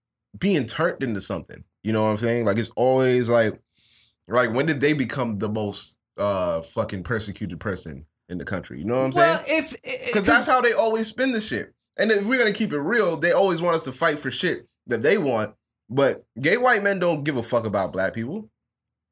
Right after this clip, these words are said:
Speaker 1: Like, some of
Speaker 2: Fair
Speaker 1: them are the
Speaker 2: enough.
Speaker 1: most racist ones. So
Speaker 2: Yeah.
Speaker 1: it's like, why should we even care about their battles?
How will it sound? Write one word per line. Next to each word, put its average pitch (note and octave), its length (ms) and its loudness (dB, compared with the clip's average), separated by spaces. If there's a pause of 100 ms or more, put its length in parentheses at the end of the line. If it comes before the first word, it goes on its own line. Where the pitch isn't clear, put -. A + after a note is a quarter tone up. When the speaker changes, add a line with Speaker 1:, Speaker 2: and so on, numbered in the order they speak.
(320)
Speaker 1:
Like, B2+ 320 2
some G#3 180 2
of A3 80 4
Speaker 2:
Fair G#3+ 80 6
Speaker 1:
them G#3+ 80 2
are G#3 40 4
the F4 60 6
Speaker 2:
enough. D4+ 120 4
Speaker 1:
most G#3 200 2
racist A3 380 0
ones. C4 360 -2 (420)
So F3 60 -2
Speaker 2:
Yeah. A#3 180 2
Speaker 1:
it's G3+ 100 0
like, A3+ 160 0
why D#3 240 2
should G#3 160 -4
we G3+ 120 -2
even F#3+ 160 -4
care G3+ 160 -2
about G3 240 0
their A3+ 120 0
battles? - 460 -6